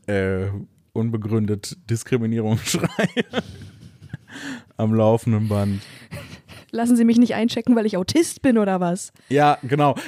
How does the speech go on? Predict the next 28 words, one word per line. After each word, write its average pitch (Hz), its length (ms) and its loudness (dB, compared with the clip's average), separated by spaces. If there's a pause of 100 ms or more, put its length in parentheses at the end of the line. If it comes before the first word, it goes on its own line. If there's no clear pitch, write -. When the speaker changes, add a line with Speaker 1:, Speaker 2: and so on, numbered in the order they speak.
Speaker 1:
Die 147 100 4 (300)
andere 170 260 2
Person 143 440 0
weiß 139 280 2
das 151 160 0
auch 135 140 2
nicht 135 160 2
mal. 117 120 2
Die 117 80 2
hat 123 120 0
keine 151 240 0
Möglichkeit, 139 680 0
das 127 160 -4
irgendwie 123 580 2 (220)
Speaker 2:
<laughs> - 260 -2
Speaker 1:
festzustellen, 139 880 0
außer 135 300 0
vielleicht 127 360 -4
einen 123 100 -2
groben 127 360 2
Vibe 135 320 2
zu - 160 -4
spüren. 143 600 0
Aber 117 240 -2
ich 123 100 -2
bin 120 160 0
sofort 117 460 0
so, 113 320 4